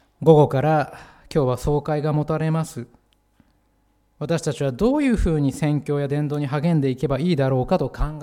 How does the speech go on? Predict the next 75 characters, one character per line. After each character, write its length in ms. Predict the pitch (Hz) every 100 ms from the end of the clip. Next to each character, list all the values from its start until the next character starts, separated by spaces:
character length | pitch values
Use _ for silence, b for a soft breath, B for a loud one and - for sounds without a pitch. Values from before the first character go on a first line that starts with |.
| 147
え 80 | 147
ま 160 | 139
す。 220 | 120 117 110 - b b b b b b b _ -
Instagram 640 | 151 151 - 156 143 156 135
を 100 | 123
使 180 | -
っ 100 | 151
た 120 | - 160
方 100 | 139
が 80 |
い 40 | 147
い 40 |
ん 60 | 156
じ 60 |
ゃ 40 | 135
な 160 | 151 156
い 60 |
か。 300 | 139 127 - - -
若 280 | 143 170 165
い 60 |
人 160 | 160 151
に 140 | 143
伝 180 | 151 156
道 140 | 156
す 80 | 151
る 80 | 170
に 80 | 151
は 60 |
ど 100 | 147
う 60 | 175
し 80 | -
た 100 | 151
ら 60 |
い 40 | 156
い 20 |
ん 60 | 151
だ 100 | 139
ろ 120 | 143
う 60 | 127
か。 160 | 117
い 40 | 127
や、 60 |
も 140 | 160 180
ち 160 | 294
ろ 120 | 233
ん 60 | 151
で 80 | 123
す 100 | -
ね、 80 | 160
方 220 | 185 180
法 200 | - 151
大 300 | 127 160 180
事 140 | 175
で 100 | 170
す 180 | - 113
が、 360 | 104 135 117 104 b b b b b b b b -
今 240 | 247 269 240
日 40 |
私 280 | 185 220 214
た 140 | 214
ち 100 | -
が 80 | 165
共 240 | 165 160
に 140 | 170 175
ま 100 | 180
ず 120 | 151
受 160 | 139 170
け 20 |
取 200 | 180 175
り 40 |
た 160 | 180 196
い 60 | 151
こ 120 | 123
と 160 | 120
は、 440 | 117 165 131 113